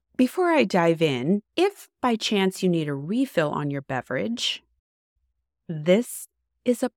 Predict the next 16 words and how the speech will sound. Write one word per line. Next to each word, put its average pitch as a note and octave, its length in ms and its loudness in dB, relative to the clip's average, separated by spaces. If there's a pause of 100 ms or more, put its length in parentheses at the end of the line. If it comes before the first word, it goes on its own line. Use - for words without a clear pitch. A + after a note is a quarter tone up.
(180)
perfect - 680 -2
time E3+ 540 -6 (360)
to C#3 100 -4
hit G#3 380 -2
pause C#3+ 640 -4 (260)
and F#3 180 2
make B2+ 200 -4
that C#3 180 -8
happen. D#3+ 540 -10 (720)
One A3 320 8
of A#3 80 4
my G#3 180 4
mentors D3 600 0
is D3 160 -2
Jen C#3 420 0
Sincero, - 920 -6